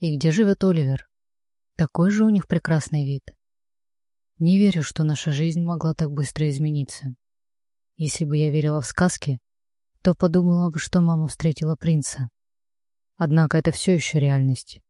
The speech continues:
в которой я стриптизёрша без высшего образования и шанса на приличное будущее. Разлепляю веки. Голова очень тяжёлая.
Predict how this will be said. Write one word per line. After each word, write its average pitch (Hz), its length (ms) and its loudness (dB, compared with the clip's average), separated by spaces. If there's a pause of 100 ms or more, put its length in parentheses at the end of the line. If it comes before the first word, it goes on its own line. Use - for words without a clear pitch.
в - 60 -20
которой 147 360 2
я 147 60 0
стриптизёрша 143 920 -4
без 147 200 0
высшего 143 420 -2
образования 143 720 0
и 135 60 -4
шанса 147 420 -2
на 147 100 0
приличное 147 540 -2
будущее. 131 580 -6 (2500)
Разлепляю 165 600 0
веки. 156 380 -2 (720)
Голова 156 420 2
очень 151 260 -2
тяжёлая. 143 600 0